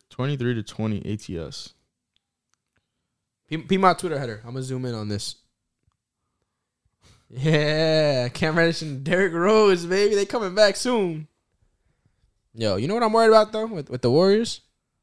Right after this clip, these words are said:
Speaker 1: Money line. What?
Speaker 2: I'm worried about Curry.
Speaker 1: Why? What's wrong with Curry?
Speaker 2: He's in a slump right now. Like, Curry has his slumps. Don't get me wrong. Curry ha-, gets his slumps, and he, and he shoots out of it. But, bro, Curry recently has not been it, bro.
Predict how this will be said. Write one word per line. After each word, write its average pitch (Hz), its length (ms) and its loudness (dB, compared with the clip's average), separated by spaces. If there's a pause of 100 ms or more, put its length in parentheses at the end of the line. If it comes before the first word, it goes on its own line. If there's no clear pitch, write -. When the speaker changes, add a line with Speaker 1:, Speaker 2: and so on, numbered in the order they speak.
(420)
Speaker 1:
Money 117 200 -8
line. - 180 -10 (240)
What? - 200 -12 (100)
Speaker 2:
I'm 135 80 -16 (200)
worried 196 100 -4
about 120 200 0
Curry. 147 400 -4 (840)
Speaker 1:
Why? 98 260 -4
What's 104 160 -6
wrong 113 160 -2
with 110 80 -4
Curry? 107 300 -4
Speaker 2:
He's 180 140 -8
in 175 80 0
a 104 120 -6
slump 143 640 0
right 180 200 0
now. 180 180 4
Like, 135 340 -2 (180)
Curry 277 260 6
has 214 180 2
his 139 100 -8
slumps. 110 280 -6
Don't 139 100 0
get 180 80 0
me 160 60 4
wrong. 160 180 4
Curry 170 260 2
ha-, 165 160 0
gets 156 160 2
his 151 120 2
slumps, 143 320 2
and 123 80 2
he, 135 180 -2
and 139 120 0
he 156 60 2
shoots 196 320 2
out 165 160 4
of 120 120 -4
it. 101 120 -8
But, 98 120 -10
bro, 110 320 4
Curry 240 440 4
recently 277 400 0
has 117 160 2
not 123 640 0
been 127 180 -6
it, 117 220 -8
bro. 107 100 -6